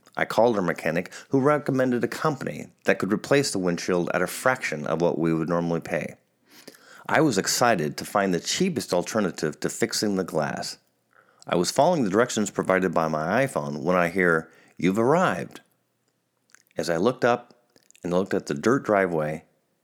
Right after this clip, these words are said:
and to what appeared to be a junkyard.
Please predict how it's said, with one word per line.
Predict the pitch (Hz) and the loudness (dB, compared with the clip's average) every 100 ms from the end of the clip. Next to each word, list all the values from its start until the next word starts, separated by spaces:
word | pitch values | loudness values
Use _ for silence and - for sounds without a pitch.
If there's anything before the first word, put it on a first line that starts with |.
| _ _ _ _ _ _ _ _ _ _ - | _ _ _ _ _ _ _ _ _ _ -6
and | 95 87 80 | -2 -2 -2
to | 104 | 0
what | 95 98 | 2 2
appeared | - - 151 113 - | 2 2 2 2 0
to | |
be | 73 82 80 73 - | 0 2 2 0 -2
a | |
junkyard. | 87 - 147 135 - - 62 | -2 0 -2 -2 -6 -6 -8